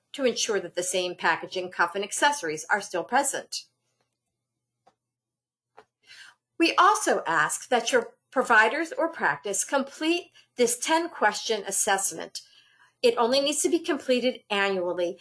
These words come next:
And again, it's very important to us to ensure that we are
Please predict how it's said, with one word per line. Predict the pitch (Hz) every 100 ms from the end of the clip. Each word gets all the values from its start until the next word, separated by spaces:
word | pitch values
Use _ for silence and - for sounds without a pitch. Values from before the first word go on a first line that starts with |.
| - -
And | 262
again, | 262 220 202 170 - -
it's | 285 -
very | 403 392
important | 214 185 - 208 180 190 _
to | 247 202
us | 165 160 - - _ _ -
to | 240
ensure | 202 - - 254 277
that | 277 220
we | 202
are | 196 190 196